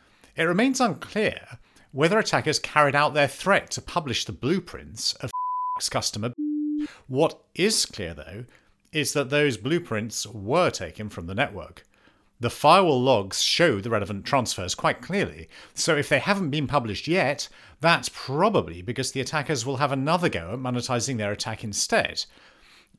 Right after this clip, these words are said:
If we're lucky, they'll threaten again, or perhaps even threaten the customer.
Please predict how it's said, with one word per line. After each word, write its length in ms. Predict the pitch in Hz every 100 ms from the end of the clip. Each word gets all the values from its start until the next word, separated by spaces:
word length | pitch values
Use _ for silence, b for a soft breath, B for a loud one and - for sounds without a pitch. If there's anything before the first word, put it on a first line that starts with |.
| _ _ -
If 300 | 180 - -
we're 140 | 135
lucky, 720 | 131 160 226 - 82 90 139 _ _ -
they'll 240 | 123 143
threaten 380 | 143 - 151 147 988 - - - -
again, 300 | 95 85 85
or 160 | 147 135
perhaps 440 | 139 160 113 -
even 220 | 143 139
threaten 360 | 123 139 127 135
the 100 | 123
customer. 480 | - 151 - 120